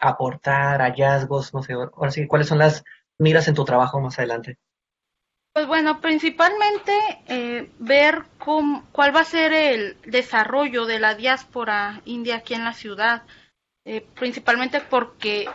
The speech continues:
Speaker 2: lo que yo estoy observando es que es algo que va en incremento, van creciendo, eh, y es un, una serie de fenómenos en los cuales nosotros, eh, podemos evidenciar que la religión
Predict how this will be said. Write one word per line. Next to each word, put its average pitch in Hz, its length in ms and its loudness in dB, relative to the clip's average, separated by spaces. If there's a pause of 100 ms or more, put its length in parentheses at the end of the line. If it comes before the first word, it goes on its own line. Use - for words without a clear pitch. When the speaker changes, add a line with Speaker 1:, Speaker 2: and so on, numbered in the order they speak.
Speaker 2:
lo 240 180 0
que 233 140 2
yo 247 100 2
estoy 269 220 0
observando 226 580 0
es 247 160 -2
que 233 460 -4
es - 100 -6
algo 247 260 0
que 240 160 -2
va 208 460 2
en 220 340 -4
incremento, 214 800 -6
van 214 200 -6
creciendo, 226 720 -4 (580)
eh, 214 460 -4 (120)
y 233 200 -2
es 233 260 2
un, 277 420 -2
una 254 220 0
serie 277 240 2
de 277 80 2
fenómenos 254 800 -4
en 240 160 -6
los 226 160 -4
cuales 240 280 -2
nosotros, 247 640 -4 (640)
eh, 202 300 -8 (240)
podemos 254 680 2
evidenciar 240 1080 2 (460)
que 247 100 2
la 220 240 6
religión 233 960 -4